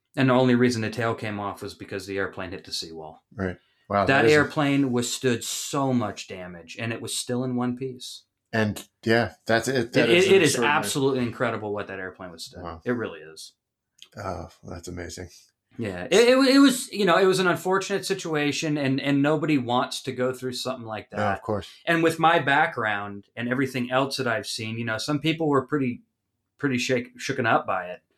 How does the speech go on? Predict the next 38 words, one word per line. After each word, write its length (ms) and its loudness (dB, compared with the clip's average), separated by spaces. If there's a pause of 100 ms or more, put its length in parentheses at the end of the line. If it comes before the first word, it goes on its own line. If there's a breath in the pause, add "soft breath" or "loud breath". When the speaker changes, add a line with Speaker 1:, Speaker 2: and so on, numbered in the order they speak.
(460 soft breath)
Speaker 1:
I'm 220 4
just 180 2
one 140 4
of 80 2
those 240 -2
people 460 -6
that 300 -8 (300)
I, 80 2
I 140 2
really 440 6
don't, 440 0 (600)
uh, 440 -4 (100)
get 360 -4 (440)
emotional 680 -2
about 320 -4
what 120 -4
I 100 -6
do. 440 -8 (380 loud breath)
I 80 2
think 240 4
over 260 6
time, 300 4
'cause 180 0 (160)
there 200 6
were 100 6
years 480 4
that 120 -2
I 140 0
was 160 -2
averaging 720 -6
one 220 -4
funeral 520 -8
a 60 -12
year 380 -6
with 120 -10
somebody 400 -8
I 80 -8
knew 480 -10